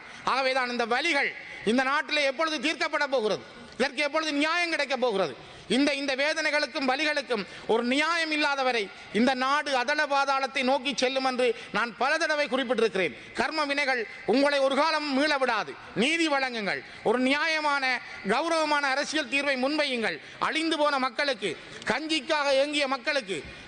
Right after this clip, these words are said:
நீங்கள் கொடுக்கிற தண்டனை, இப்பொழுதும் கஞ்சி காய்ச்சுவோரை கைது செய்கிற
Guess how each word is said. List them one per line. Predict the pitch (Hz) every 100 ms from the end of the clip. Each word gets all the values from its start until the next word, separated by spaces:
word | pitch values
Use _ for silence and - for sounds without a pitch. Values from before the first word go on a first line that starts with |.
| 214
நீங்கள் | 285 277 269
கொடுக்கிற | 294 262 294 269
தண்டனை, | 302 294 220 147 - - 233
இப்பொழுதும் | 233 320 311 277 226
கஞ்சி | 302 320 302
காய்ச்சுவோரை | 294 302 294 277 262
கைது | 294 302 311
செய்கிற | 294